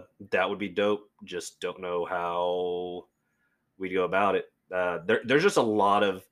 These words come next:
choices, um, a lot of good choices. Bane is ob-, obviously a one that needs to come later on, as well as the Joker. Two of Batman's, uh, in my opinion, biggest foes were, are, are Bane and Joker. So I feel like they need a bit of,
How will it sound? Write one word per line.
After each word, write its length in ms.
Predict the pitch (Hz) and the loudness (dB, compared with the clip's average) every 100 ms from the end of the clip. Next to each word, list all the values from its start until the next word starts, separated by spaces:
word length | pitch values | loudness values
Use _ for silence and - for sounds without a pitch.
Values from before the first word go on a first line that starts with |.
| _ _ _ _ _ | _ _ _ _ _
choices, 640 | - 120 110 110 110 107 104 | -2 4 4 4 0 0 -2
um, 360 | 107 101 98 92 | 0 2 2 2
a 60 | |
lot 200 | 98 120 | 6 6
of 100 | 120 | 6
good 180 | 98 104 | 6 2
choices. 460 | - 104 101 104 98 | 4 0 0 -2 -4
Bane 340 | 92 110 117 | 2 4 4
is 140 | 117 107 | 2 4
ob-, 240 | 110 110 | 4 4
obviously 580 | 107 107 107 - 104 104 | 4 4 2 -2 -2 0
a 320 | 98 98 98 98 | 0 0 -2 -4
one 280 | 98 104 | -2 -2
that 120 | 98 95 | -2 -6
needs 180 | 101 | -8
to 80 | 101 | -8
come 260 | 101 104 95 | -8 -6 -4
later 340 | 98 98 98 | -2 2 2
on, 320 | 98 95 92 - | 2 0 -4 -4
as 160 | 101 92 | -4 -2
well 200 | 98 98 | -2 -2
as 80 | |
the 80 | 92 | -4
Joker. 500 | 87 92 95 104 92 - | -6 -4 -2 -4 -6 -10
Two 380 | - 110 110 110 | -4 -2 0 0
of 220 | 101 95 _ _ _ _ _ _ | -2 -4 _ _ _ _ _ _
Batman's, 640 | 113 107 107 104 104 104 - 110 | 2 4 2 0 -4 -10 -10 -2
uh, 140 | 101 | 0
in 100 | 98 | 0
my 140 | 101 101 | 0 0
opinion, 320 | 110 104 95 | 0 -4 0
biggest 360 | 104 104 101 - | 0 0 0 2
foes 340 | 104 104 95 | 4 4 2
were, 500 | 95 98 95 95 85 _ - | 0 2 2 -2 -6 _ -6
are, 200 | 104 104 - - | 0 0 -2 -2
are 440 | 113 113 110 92 92 _ 107 | 4 6 6 4 -4 _ 0
Bane 320 | 101 101 101 | 2 2 -2
and 240 | 98 92 | -4 -6
Joker. 380 | 90 98 98 104 | -2 -2 -2 -4
So 400 | - 98 98 92 _ - _ - | -4 -2 -2 -4 _ -20 _ -10
I 40 | |
feel 160 | - 127 | -2 2
like 140 | 120 | 2
they 120 | 110 117 | 2 0
need 160 | 120 | 2
a 60 | 113 | 2
bit 180 | 107 110 | 2 -2
of, 140 | 107 | -4